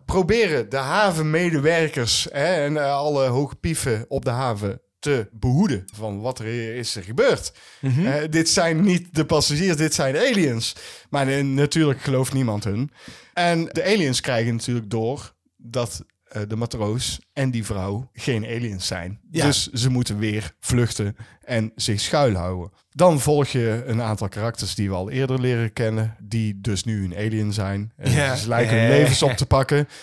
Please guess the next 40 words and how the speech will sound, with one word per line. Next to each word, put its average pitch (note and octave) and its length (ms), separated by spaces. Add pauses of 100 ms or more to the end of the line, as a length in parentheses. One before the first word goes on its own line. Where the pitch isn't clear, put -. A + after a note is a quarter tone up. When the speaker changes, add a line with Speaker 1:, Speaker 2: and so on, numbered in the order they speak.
(180)
Speaker 1:
maar A#2+ 300
ook D#3+ 180
steeds A#2+ 400
meer A#2 300
mensen. C3 460
Want A#2 220
die A#2 340
aliens C#3+ 460
kunnen B2 240
zich F#2+ 260
klonen B2 440 (140)
en B2+ 120
dan C#3 280
pakt C#3 220
hij B2+ 300
een D#3 320
ander G3+ 340
mens. A2+ 480 (120)
Speaker 2:
Dit F3+ 240
zijn F#3+ 200
dus F3+ 180
de, D#3+ 320
de C#3 80
mensen E3+ 380
die D3+ 100
in D3+ 60
de C#3+ 80
reddingsboten, D#3 1000
eh, B2+ 200
de B2 240
Titanic C3+ 440
zijn B2 180
ontkomen. C#3+ 640
Het F3+ 140
Speaker 1:
Ja. D3 140
Speaker 2:
zijn C3+ 140
dus A#2+ 140
nu C#3+ 260
als C3+ 460
alien D3+ 200